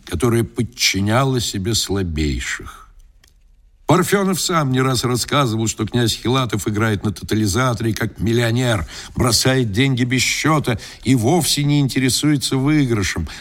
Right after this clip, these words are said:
оставаясь равнодушным к тому, какой пришла его лошадь.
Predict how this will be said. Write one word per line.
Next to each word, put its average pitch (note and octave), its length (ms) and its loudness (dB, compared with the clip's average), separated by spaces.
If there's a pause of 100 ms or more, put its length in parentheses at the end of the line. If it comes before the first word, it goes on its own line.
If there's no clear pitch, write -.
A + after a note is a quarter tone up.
оставаясь A2 520 2
равнодушным G#2 760 0
к - 80 -12
тому, G#2+ 360 0
какой G#2+ 480 -2
пришла E2 540 -4
его C#2+ 260 -2
лошадь. B1 560 -8